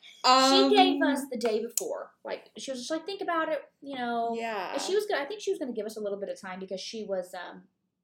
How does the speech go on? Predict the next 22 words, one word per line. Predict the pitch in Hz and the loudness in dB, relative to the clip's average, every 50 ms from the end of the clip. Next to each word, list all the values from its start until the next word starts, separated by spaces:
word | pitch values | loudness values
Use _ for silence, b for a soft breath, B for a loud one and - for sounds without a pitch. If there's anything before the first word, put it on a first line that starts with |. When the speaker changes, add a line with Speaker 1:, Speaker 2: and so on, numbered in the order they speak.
| _ _ _ _ _ _ _ - | _ _ _ _ _ _ _ -8
Speaker 1:
busy, | 220 214 208 208 214 | -6 -6 -4 -4 -4
like, | 202 190 180 175 170 165 - - _ _ _ _ _ _ _ _ _ _ _ _ _ _ _ _ | -4 -2 -2 -4 -4 -6 -10 -16 _ _ _ _ _ _ _ _ _ _ _ _ _ _ _ _
doing | - 220 233 226 214 208 | -2 0 0 0 0 0
boss | 196 208 185 180 196 208 - - | -2 -2 -2 -2 -2 -4 -6 -8
things | - 226 220 220 226 226 | -8 -8 -8 -8 -8 -6
that | 226 208 | -6 -4
I | 214 214 | -4 -4
don't | 220 208 208 | -4 -6 -6
get | 220 202 - | -8 -8 -6
paid | 220 208 196 196 202 | -4 -4 -4 -4 -4
for | - 214 208 | -4 -4 -4
behind | 208 202 202 208 196 202 | -4 -6 -8 -10 -10 -10
the | 196 | -10
scenes, | 202 - 202 190 196 196 196 196 | -12 -12 -12 -12 -12 -10 -10 -8
like, | 196 185 190 190 | -8 -8 -8 -8
working | 190 190 185 208 202 | -8 -10 -8 -10 -10
really | 196 196 190 190 | -10 -8 -8 -8
hard | 190 190 185 180 - | -8 -8 -8 -10 -10
from | 185 185 185 | -12 -14 -12
home | 190 185 180 185 180 180 185 185 | -10 -8 -8 -8 -8 -8 -10 -12
and, | - - | -12 -14
like, | 135 139 | -14 -14